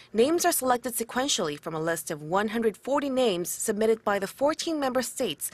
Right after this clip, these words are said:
of the S cap W M O Typhoon Committee. Once all the names have been used,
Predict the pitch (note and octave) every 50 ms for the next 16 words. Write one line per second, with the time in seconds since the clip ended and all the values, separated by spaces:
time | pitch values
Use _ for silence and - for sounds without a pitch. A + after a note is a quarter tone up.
0 | - - - - D#3 D#3 D#3+ - - D#3+ D#3+ - - - E3+ E3 E3 _ - G3
1 | G3 G3 A#3 A#3 A3+ - G#3+ A3 G#3 G3+ G3+ G3 - - - B3+ C4 B3+ - D#3
2 | D3+ D#3+ - - G3 G3 G3 G3+ E3+ - - _ _ _ _ _ _ _ _ _
3 | _ _ _ _ _ _ _ _ _ _ F#3 F#3 F3+ F3+ F3+ - - F#3 G#3 G#3
4 | G3+ G3+ G3 G#3 A3 A3+ G#3+ G3 G#3+ G#3+ G3+ - G3 F#3+ F#3 F3+ A3+ B3+ A3+ G#3+
5 | G#3 - -